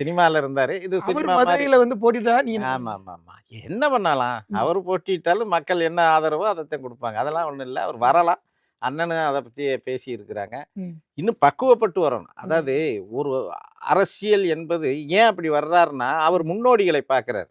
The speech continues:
Speaker 2: ம். எம் ஜி ஆர் போன்றவர்கள்.
Speaker 1: அ-, அ-, அதாவது உடனே ம-, சினிமா கவர்ச்சி என்பது மக்களிடத்துல உடனே எடுபடும்.
Speaker 2: ம்.
Speaker 1: அ?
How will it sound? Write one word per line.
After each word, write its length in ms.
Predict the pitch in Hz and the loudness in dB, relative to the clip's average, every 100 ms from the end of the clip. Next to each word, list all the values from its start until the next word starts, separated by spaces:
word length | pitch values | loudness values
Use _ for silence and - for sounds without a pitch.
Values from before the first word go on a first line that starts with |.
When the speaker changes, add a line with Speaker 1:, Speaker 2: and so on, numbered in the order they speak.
| _ | _
Speaker 2:
ம். 300 | 202 185 180 170 190 _ _ _ _ _ _ - | -10 -8 -8 -12 -18 _ _ _ _ _ _ -16
எம் 140 | - 202 | -6 -2
ஜி 100 | 214 | 0
ஆர் 80 | 190 | -2
போன்றவர்கள். 420 | 185 175 170 - 160 | -6 -10 -12 -4 0
Speaker 1:
அ-, 200 | 151 160 | 2 4
அ-, 640 | 160 175 175 165 160 156 | 8 10 10 8 6 6
அதாவது 320 | 175 214 202 | 6 6 6
உடனே 380 | 175 190 202 - 151 | 2 2 0 -2 -4
ம-, 340 | 156 151 147 | 0 2 2
சினிமா 420 | 139 180 208 202 185 | 0 -2 0 0 0
கவர்ச்சி 480 | 147 165 165 - | 2 2 2 0
என்பது 340 | 156 139 147 185 | -2 -2 -4 -6
மக்களிடத்துல 500 | 151 165 156 139 139 | -4 -2 -2 -2 -2
உடனே 420 | 135 131 139 127 | -2 -2 -2 -2
எடுபடும். 460 | 123 117 110 117 85 | -2 -4 -4 -8 -10
Speaker 2:
ம். 440 | 180 170 165 156 160 | -12 -10 -12 -10 -6
Speaker 1:
அ? 200 | 220 | -6